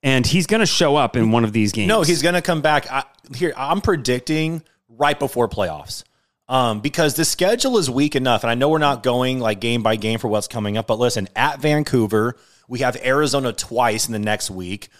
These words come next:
Speaker 2: Um, we play Chicago. In fact, the only two games remaining against a team even remotely looking at playoffs are both against the Vegas Golden Knights. So the schedule for Seattle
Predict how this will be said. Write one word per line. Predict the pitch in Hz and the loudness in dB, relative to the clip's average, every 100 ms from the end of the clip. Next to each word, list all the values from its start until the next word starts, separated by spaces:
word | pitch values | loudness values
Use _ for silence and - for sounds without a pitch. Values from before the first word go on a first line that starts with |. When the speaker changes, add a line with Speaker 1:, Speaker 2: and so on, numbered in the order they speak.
| _ _ | _ _
Speaker 2:
Um, | 110 104 | -6 -4
we | 120 | -6
play | - 139 135 | -8 -8 -4
Chicago. | 123 - 120 127 117 98 87 90 | -4 -2 0 0 2 0 0 -2
In | 131 | -6
fact, | - 131 120 | -2 -2 0
the | 139 127 | -2 -2
only | - 143 156 170 | 0 2 2 0
two | 160 - 170 160 156 151 151 _ - | -2 -2 2 2 4 0 -2 _ -20
games | 113 131 139 147 135 | -4 0 2 2 0
remaining | 123 117 120 110 101 | 2 2 2 0 -2
against | 107 117 127 - | -4 -2 -2 -2
a | |
team | 107 - 139 135 135 123 - _ _ | -6 -4 0 2 2 -2 -14 _ _
even | 131 131 123 | -6 -2 -2
remotely | 117 117 127 127 127 | 0 2 2 2 0
looking | 113 120 143 131 117 | 2 2 2 -2 -4
at | 110 | -6
playoffs | - 131 131 98 87 - - _ _ | -4 -2 0 0 -2 -6 -12 _ _
are | 120 | 0
both | 120 104 139 139 151 | 0 0 0 2 2
against | 135 110 135 107 - | -2 0 0 0 -4
the | 123 | -4
Vegas | 104 110 113 107 | -2 -2 -2 -2
Golden | 113 104 95 | -2 -2 -2
Knights. | 98 98 78 - | 0 -2 -2 -6
So | 151 | -4
the | 143 | -4
schedule | - - 151 190 196 | -4 0 0 2 -2
for | - 156 | -2 -4
Seattle | - 127 131 131 117 107 | -2 0 2 0 -4 -6